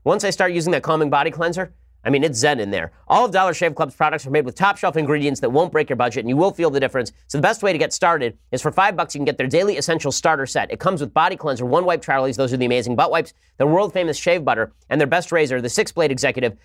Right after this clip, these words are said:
Keep the blades coming for a few bucks more a month. Add in shampoo, toothpaste, anything else you need for the bathroom.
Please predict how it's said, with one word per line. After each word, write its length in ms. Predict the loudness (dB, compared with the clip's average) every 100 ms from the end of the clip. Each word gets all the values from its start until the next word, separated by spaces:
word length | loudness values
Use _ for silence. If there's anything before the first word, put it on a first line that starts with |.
| _
Keep 180 | -2 0
the 60 |
blades 260 | 2 2 2
coming 260 | 0 0 0
for 120 | 0
a 40 |
few 140 | 0 0
bucks 240 | 0 0
more 180 | 0 2
a 80 | 2
month. 260 | 0 -2 _ _
Add 140 | 0 0
in 100 | -2
shampoo, 500 | -2 0 2 0 -2 _ -4
toothpaste, 440 | -4 0 0 0 0
anything 260 | 0 2
else 180 | 0 0
you 60 | -2
need 160 | -2
for 60 | -2
the 80 | 0
bathroom. 400 | 0 0 -6